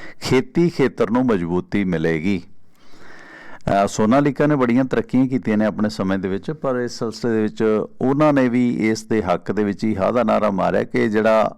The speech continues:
ਐਮ ਐਸ ਪੀ ਹੈ, ਸਮਰਥਨ ਮੁੱਲ ਦੀ ਗਾਰੰਟੀ ਨਾਲ ਖੇਤੀ ਖੇਤਰ ਨੂੰ ਮਜ਼ਬੂਤੀ ਮਿਲੇਗੀ, ਕਿਉਂਕਿ ਜਦੋਂ ਖੇਤੀ ਆਮ ਲੋਕਾਂ 'ਚ ਹੈ ਤੇ ਲੋਕਾਂ ਦਾ ਆਰਥਿਕ ਪੱਧਰ ਉੱਚਾ ਹੋਏਗਾ, ਕੋਈ ਦੋ ਰਾਵਾਂ ਨਹੀਂ। ਤੇ ਇਸ ਦੌਰਾਨ ਇੱਕ ਆਰਟੀਕਲ ਮੈਂ ਹੋਰ ਸਾਂਝਾ ਕਰਾਂਗਾ,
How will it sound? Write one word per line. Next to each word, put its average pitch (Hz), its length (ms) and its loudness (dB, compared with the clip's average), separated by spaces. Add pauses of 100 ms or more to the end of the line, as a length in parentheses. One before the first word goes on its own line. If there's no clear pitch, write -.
(120)
ਐਮ 113 220 4
ਐਸ - 160 0
ਪੀ 87 240 0
ਹੈ, 87 60 0
ਸਮਰਥਨ 110 440 0
ਮੁੱਲ 120 260 2
ਦੀ 110 160 0
ਗਾਰੰਟੀ 90 320 0
ਨਾਲ 117 180 2
ਖੇਤੀ 123 500 -2
ਖੇਤਰ 98 440 -2
ਨੂੰ 98 380 -2 (720)
ਮਜ਼ਬੂਤੀ 131 520 2
ਮਿਲੇਗੀ, 82 440 -2
ਕਿਉਂਕਿ 117 400 -2
ਜਦੋਂ 113 300 0
ਖੇਤੀ 117 420 -2
ਆਮ 101 260 2
ਲੋਕਾਂ 107 380 0
'ਚ 92 120 -6
ਹੈ 90 240 -2 (380)
ਤੇ 120 120 0
ਲੋਕਾਂ 110 400 0
ਦਾ 110 120 4
ਆਰਥਿਕ 98 440 0
ਪੱਧਰ 107 300 -2
ਉੱਚਾ 117 300 0
ਹੋਏਗਾ, 101 320 2
ਕੋਈ 98 260 -2
ਦੋ 92 200 0
ਰਾਵਾਂ 90 260 0
ਨਹੀਂ। 90 180 -4 (880)
ਤੇ 147 220 0
ਇਸ 151 320 2
ਦੌਰਾਨ 156 380 4 (360)
ਇੱਕ 127 260 0
ਆਰਟੀਕਲ 113 560 2
ਮੈਂ 110 160 0
ਹੋਰ 95 220 0
ਸਾਂਝਾ 120 340 2
ਕਰਾਂਗਾ, 104 540 -2